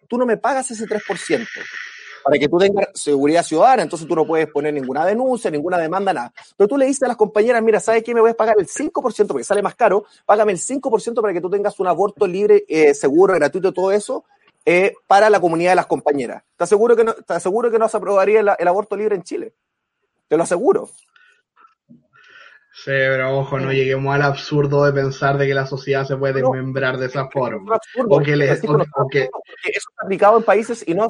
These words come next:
Speaker 1: no ha funcionado, y además, la verdad
Speaker 2: Por
Speaker 1: que
Speaker 2: eso
Speaker 1: no, como
Speaker 2: es un absurdo, po, weón.
Speaker 1: no se soluciona, po, Francisco.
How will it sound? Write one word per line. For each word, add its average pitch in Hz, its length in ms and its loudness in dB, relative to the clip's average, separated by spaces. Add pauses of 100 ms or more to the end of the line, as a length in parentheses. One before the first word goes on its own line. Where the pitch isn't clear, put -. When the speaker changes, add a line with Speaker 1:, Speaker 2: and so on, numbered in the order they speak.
(140)
Speaker 1:
no 190 100 -2
ha 220 40 0
funcionado, 214 540 2
y 151 100 2
además, 165 520 4 (300)
la 139 100 4
verdad 135 240 4
Speaker 2:
Por 196 140 6
Speaker 1:
que - 60 6
Speaker 2:
eso - 160 4
Speaker 1:
no, 190 100 0
como 220 180 0
Speaker 2:
es 226 60 4
un 233 80 2
absurdo, 226 720 0
po, 220 60 0 (180)
weón. 214 1120 -4
Speaker 1:
no 208 100 -4
se 220 160 -2
soluciona, 208 540 -6
po, - 180 -6
Francisco. - 460 -12